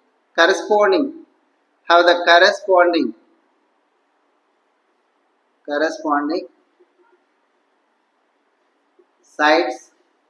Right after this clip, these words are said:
are in the same ratio.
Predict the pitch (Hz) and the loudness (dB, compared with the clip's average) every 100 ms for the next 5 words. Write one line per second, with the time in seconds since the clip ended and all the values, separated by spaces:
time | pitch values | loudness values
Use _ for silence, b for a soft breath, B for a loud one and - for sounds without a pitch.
0 | _ _ _ _ _ _ _ _ _ - | _ _ _ _ _ _ _ _ _ -8
1 | 143 147 160 156 - 139 135 139 151 165 | -2 0 0 -2 -6 -8 -2 2 2 2
2 | - - _ _ _ _ _ _ _ _ | -4 -12 _ _ _ _ _ _ _ _
3 | _ _ - - 170 196 220 220 185 160 | _ _ -20 -6 0 2 2 0 -2 -2
4 | - - | -4 -12